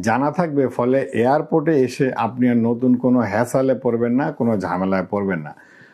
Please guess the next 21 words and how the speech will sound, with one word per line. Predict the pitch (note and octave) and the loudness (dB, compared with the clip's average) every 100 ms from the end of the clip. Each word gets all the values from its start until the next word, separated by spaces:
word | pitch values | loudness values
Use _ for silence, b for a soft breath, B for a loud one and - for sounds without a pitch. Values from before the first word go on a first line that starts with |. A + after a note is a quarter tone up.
| B B A#2 | B B -2
যদি | C#3+ D3+ D#3 | 2 2 2
না | C#3 C#3+ D#3+ | 2 0 0
জেনে | F3 F3 E3 | 0 0 0
থাকেন, | E3 C#3+ C3 E2+ - | 0 0 -2 -4 -6
আপনি | G#2+ A2 C#3 | -6 0 0
কি | C#3 C#3+ | 2 2
মনে | C3 C3+ C3+ | 2 2 0
করছেন | D3 - D#3 C3+ | -2 0 0 2
যে | B2+ | 2
এয়ারপোর্টে | B2 B2 B2 C3+ C#3 | 2 0 0 0 0
এসে | B2+ - C#3 C3+ - | 0 0 -2 -2 -4
আপনি | A2 B2 | -2 0
যদি | A#2+ B2 | 2 2
বলেন | A#2 B2+ B2+ A#2+ | 2 0 0 0
যে, | A#2 | 0
"না, | A#2 A#2 | 0 0
এই | A2 | 0
বিষয়গুলো | A2+ A2 B2 A#2 A#2 | 0 -2 -2 0 0
আমি | A2 A2 | 0 -2
জানি | G2+ G#2+ B2+ | 0 2 2
না, | C#3+ A2+ | 2 -4